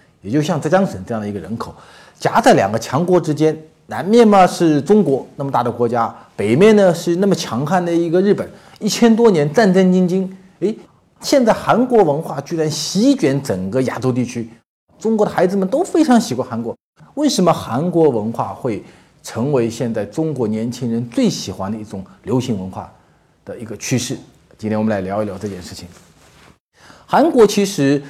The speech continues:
很长时间里面是一个被挤压和压迫的一个民族国家，到今天你看到现在还没有统一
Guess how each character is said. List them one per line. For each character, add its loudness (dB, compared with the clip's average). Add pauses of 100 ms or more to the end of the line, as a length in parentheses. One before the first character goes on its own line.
(160)
很 -6
长 2
时 2
间 2
里 0
面 0
是 -6
一 -2
个 -6
被 -2 (220)
挤 -8
压 0
和 -8
压 -4
迫 0
的 -4
一 -12
个 -18 (420)
民 -4
族 -8
国 -10
家， -16
到 -2
今 2
天 -2
你 -10
看 -2
到 -2
现 -8
在 -4
还 -2
没 0
有 2
统 -16
一 -16